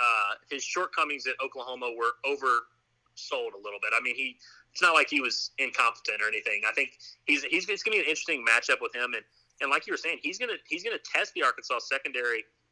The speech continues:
perhaps too much. You know, that's the kinda, kinda style he has, but it's gonna be interesting to see. And obviously,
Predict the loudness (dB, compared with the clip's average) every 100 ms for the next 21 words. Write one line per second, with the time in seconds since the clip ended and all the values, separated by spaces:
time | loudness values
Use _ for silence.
0 | _ _ _ -2 2 2 0 -4 -4 -4
1 | 0 0 -2 -6 -8 -4 0 0 0 -4
2 | 0 4 6 4 4 2 2 4 4 6
3 | 4 0 2 2 0 -2 -4 _ _ -10
4 | -4 -2 -2 -4 -2 -2 -2 -4 -4 -6
5 | 2 6 6 4 0 0